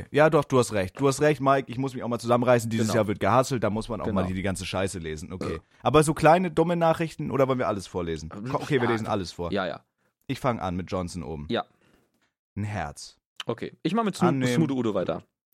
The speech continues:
Speaker 2: Wird geliked, ja.
Speaker 1: „Beste, werde ich mir gleich wieder in der Nachtschicht gönnen, wünsche euch allen einen guten Rutsch. Kuss.“
Speaker 2: Ehre.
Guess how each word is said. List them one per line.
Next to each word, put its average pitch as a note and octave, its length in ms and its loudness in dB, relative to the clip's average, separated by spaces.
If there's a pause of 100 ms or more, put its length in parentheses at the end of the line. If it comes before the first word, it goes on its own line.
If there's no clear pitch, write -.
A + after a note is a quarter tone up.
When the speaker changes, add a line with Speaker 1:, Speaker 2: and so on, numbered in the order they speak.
(160)
Speaker 2:
Wird - 160 -18
geliked, D#2 380 -14
ja. F#2 160 -6 (120)
Speaker 1:
„Beste, G#2 460 2
werde E3+ 180 4
ich A3+ 100 -2
mir F#3 100 2
gleich F#3 240 0
wieder D#3+ 200 4
in C#3 80 -4
der B2+ 120 2
Nachtschicht - 400 -2
gönnen, E3 300 2
wünsche C3+ 220 0
euch B2 160 -2
allen G2 140 2
einen F#2 120 -4
guten F#2+ 180 -4
Rutsch. - 300 -8 (120)
Kuss.“ - 240 0
Speaker 2:
Ehre. E2+ 400 -2